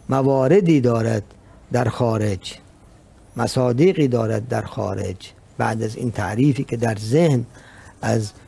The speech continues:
شکر کردیم، ببینیم موارد شکر و مصادیق آن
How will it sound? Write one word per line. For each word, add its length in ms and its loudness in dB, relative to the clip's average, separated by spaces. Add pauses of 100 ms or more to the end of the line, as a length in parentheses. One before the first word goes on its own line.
شکر 320 0
کردیم، 720 2
ببینیم 480 4
موارد 1080 4 (380)
شکر 640 4 (280)
و 320 0 (180)
مصادیق 680 0
آن 680 2